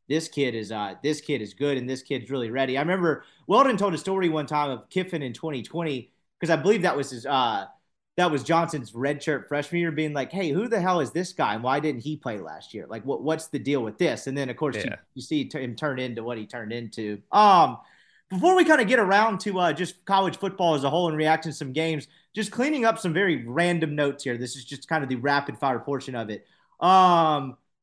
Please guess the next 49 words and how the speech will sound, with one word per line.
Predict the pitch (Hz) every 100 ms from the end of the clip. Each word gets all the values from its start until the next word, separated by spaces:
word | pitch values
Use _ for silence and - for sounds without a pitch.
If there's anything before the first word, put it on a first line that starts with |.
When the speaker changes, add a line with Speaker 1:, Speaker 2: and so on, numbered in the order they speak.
| _
Speaker 1:
four | - 285
for | 302 269
four | 277 285
on | 269
extra | 262 262 240
points. | 233 269 185 - - -
And | 165 175
when | 180
you | 185
got | 196 208
a |
kicker | 202 226 220 208
that | 165 165
doesn't | 185 180
have | 190 185
clean | - 202 180
P | 202 214 143
after | 139 156 -
a | 160
year | 170
after | 180 160 175
liability | 175 170 156 180 175 160 -
of, | 147 135
uh, | 147 143
a | 143
kicker | - 165 175
that | 151 151
was | 131
not | 175 165
very | 165 165
good, | 156 214 165 - _ _
uh, | 147
congrats | 143 170 160 190 180
to | 175
Mister | 175 175
Cruz | 170 196 202 135 - -
or | 139
whatever | 131 160 165 156
that | 143 127
kid's | 147 117
name | 135 127 120
is, | 110
that | 135
he | 139
was | 135
not | 160
a | 170
liability. | 170 170 165 185 143 101 -
Uh, | 127